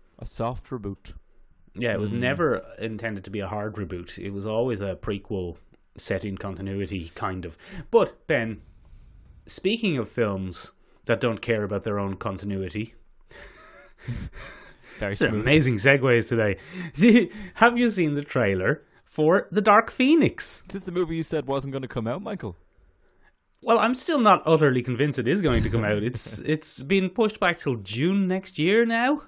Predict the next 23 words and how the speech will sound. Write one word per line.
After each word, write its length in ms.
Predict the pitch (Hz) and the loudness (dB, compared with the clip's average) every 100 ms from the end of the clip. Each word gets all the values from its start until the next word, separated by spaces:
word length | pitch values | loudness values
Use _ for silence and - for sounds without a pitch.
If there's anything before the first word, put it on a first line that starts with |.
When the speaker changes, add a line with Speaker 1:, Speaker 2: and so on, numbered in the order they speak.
| - | -12
Speaker 2:
I 80 | |
think. 300 | 220 277 320 | -6 -2 -2
Speaker 1:
Mm, 340 | 143 143 143 143 | -4 -14 -16 -16
yeah, 240 | - 120 117 | -10 -8 -8
that's 160 | 110 - | -10 -18
true. 180 | _ 101 | _ -6
Speaker 2:
June 240 | 190 240 | -2 -2
Speaker 1:
That's 120 | 226 | -2
true. 80 | 254 | -2
Speaker 2:
twenty 160 | 233 220 | 0 2
nineteen. 440 | 196 202 214 254 | 2 2 0 0
I 40 | 240 | 0
think 240 | - 302 | -2 -2
it 60 | 240 | 0
was, 220 | 180 131 - - - | -2 -2 -12 -20 -4
wasn't 200 | 254 285 | 2 4
it 100 | 214 | 6
originally 500 | 175 147 180 214 202 | 6 6 4 0 0
supposed 260 | - 165 | -2 -4
to 60 | - | -2
come 120 | 156 | 0
out 160 | 143 - _ _ _ _ _ | 0 -2 _ _ _ _ _
now? 500 | 131 113 147 208 139 | -4 -4 0 2 2